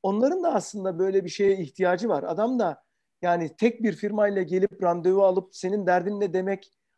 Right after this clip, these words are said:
onların iş yükünün arasında çok mümkün değil. Dolayısıyla karşısında işini düzgün yapan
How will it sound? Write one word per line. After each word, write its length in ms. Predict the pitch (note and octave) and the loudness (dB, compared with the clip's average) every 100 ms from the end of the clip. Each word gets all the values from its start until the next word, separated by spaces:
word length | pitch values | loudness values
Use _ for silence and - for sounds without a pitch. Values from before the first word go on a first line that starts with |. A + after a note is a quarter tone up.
| - | -6
onların 540 | F3 F#3+ G3 G#3+ G#3 - | -6 -2 0 -2 -2 -8
iş 220 | F#3+ - | -8 -8
yükünün 320 | F#3+ G3+ F#3+ | -10 -8 -6
arasında 460 | F#3+ F#3 F#3 F#3 F#3 | -4 -4 -6 -8 -8
çok 220 | G3 - | -8 -8
mümkün 380 | F#3+ F3 F#3+ F#3+ | -10 -8 -8 -4
değil. 280 | A3 F3 _ _ _ _ _ | -4 -4 _ _ _ _ _
Dolayısıyla 400 | F#3 F#3+ G3+ D4 | 0 0 0 0
karşısında 840 | - G3 G3 - B3 B3 A3+ D#3+ _ _ _ - | 2 0 0 -6 -8 -2 -2 -2 _ _ _ -10
işini 420 | - - A#3+ F#3+ | -8 -2 -2 -2
düzgün 380 | F3+ E3 A#3+ B3+ | -4 -2 0 2
yapan 400 | G#3+ D#3+ D3+ | 0 -2 -10